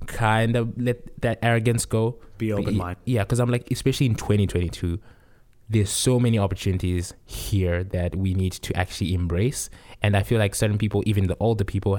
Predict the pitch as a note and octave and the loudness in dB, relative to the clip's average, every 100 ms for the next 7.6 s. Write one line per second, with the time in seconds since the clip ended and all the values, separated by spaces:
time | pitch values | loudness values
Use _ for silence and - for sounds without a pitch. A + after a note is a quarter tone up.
0 | - A2 G#2+ G#2+ F#2+ - - G2+ F2+ - | -2 -2 2 2 2 0 0 0 -2 -2
1 | G#2 G2+ F#2+ F#2 - F#2 E2+ F2+ F#2 G#2+ | -2 0 -2 -2 -2 -2 0 -2 0 0
2 | G2 - - G2+ A#2 C3 A2+ - A2 G2+ | 0 -4 -8 -2 2 2 2 0 0 2
3 | F#2 F2+ F#2 F#2 F2 F2 F2 F2+ F#2 - | 0 0 0 0 0 0 0 0 -2 -6
4 | - F#2 F#2 F2 F2 G2+ F#2 F2+ F2+ F2+ | -4 -2 0 0 0 0 0 0 -2 -2
5 | F2 G#2 - C#3+ C#3 - - - - C3+ | -2 -4 0 0 0 -2 -12 -6 -2 0
6 | C3+ A2+ F#2 E2+ - - G2+ F2+ F#2 F#2 | 2 2 2 0 -2 -2 -2 0 0 0
7 | F2+ G2+ G2+ A2 A#2+ | 0 0 0 0 0